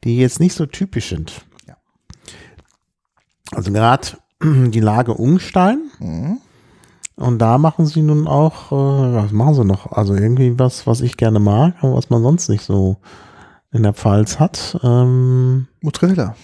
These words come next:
Speaker 1: Wie bitte?
Speaker 2: Muscatella machen die sehr toll.
Speaker 1: Muscatella machen sie auch, aber sie hatten noch, ähm, Gewürztraminer, genau.
Speaker 2: Genau.
Speaker 1: <clears throat> Gewürztraminer machen sie, also eigentlich so genau meine Weine. Gewürztraminer, Muscatella.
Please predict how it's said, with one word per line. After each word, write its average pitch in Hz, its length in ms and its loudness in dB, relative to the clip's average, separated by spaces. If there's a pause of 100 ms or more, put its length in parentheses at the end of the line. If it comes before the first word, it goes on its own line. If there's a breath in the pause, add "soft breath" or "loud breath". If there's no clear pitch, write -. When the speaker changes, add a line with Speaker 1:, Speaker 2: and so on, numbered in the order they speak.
(340 soft breath)
Speaker 1:
Wie - 200 -8
bitte? 185 300 0
Speaker 2:
Muscatella 156 580 0
machen 117 220 -2
die 110 60 -2
sehr 110 120 -2
toll. 101 120 -2
Speaker 1:
Muscatella 151 220 2
machen 180 180 4
sie 147 140 0
auch, 151 360 0
aber 151 180 2
sie 139 140 2
hatten 156 240 0
noch, - 320 -2
ähm, 135 420 -2
Gewürztraminer, 120 560 -2
genau. 151 240 0 (140)
Speaker 2:
Genau. 139 240 -16
Speaker 1:
<clears throat> - 60 -18
Gewürztraminer 170 880 0
machen 165 260 0
sie, 156 300 0 (680 loud breath)
also 117 160 -2
eigentlich 151 300 0
so 139 160 -2
genau 120 300 4
meine 113 280 2
Weine. 92 300 0
Gewürztraminer, 120 680 0
Muscatella. 117 720 0